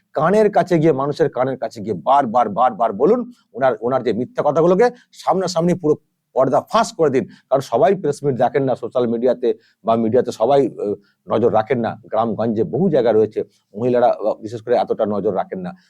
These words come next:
সুতরাং, এবং অনেক মানুষ, আহ, মানে পুরুষরাও এত র-, নজর রাখেন না। যান, সভা করুন, জনসংযোগ তৈরি করুন, লিফলেট তৈরি করুন, এবং সেগুলো যে ক্যাগ রিপোর্টে যেগুলো এসছে, সেই লিফলেটে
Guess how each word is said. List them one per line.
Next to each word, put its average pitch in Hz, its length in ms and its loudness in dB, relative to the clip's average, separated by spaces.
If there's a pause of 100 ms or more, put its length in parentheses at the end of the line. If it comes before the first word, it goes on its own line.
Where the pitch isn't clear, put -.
সুতরাং, 139 360 -2 (120)
এবং 139 200 2
অনেক 151 200 0
মানুষ, 165 320 0
আহ, 131 180 0
মানে 113 180 -2
পুরুষরাও 156 560 -2
এত 131 160 0
র-, 120 160 0
নজর 104 280 -4
রাখেন 104 200 -4
না। 101 180 -8 (280)
যান, 190 260 2
সভা 165 260 0
করুন, 180 380 2 (240)
জনসংযোগ 170 580 2
তৈরি 160 180 2
করুন, 156 240 2
লিফলেট 175 420 0
তৈরি 156 160 4
করুন, 151 320 2 (160)
এবং 147 220 0
সেগুলো 143 340 2
যে 131 140 0
ক্যাগ 151 280 0
রিপোর্টে 151 300 0
যেগুলো 139 400 2 (160)
এসছে, 175 380 2 (260)
সেই 120 180 0
লিফলেটে 151 580 2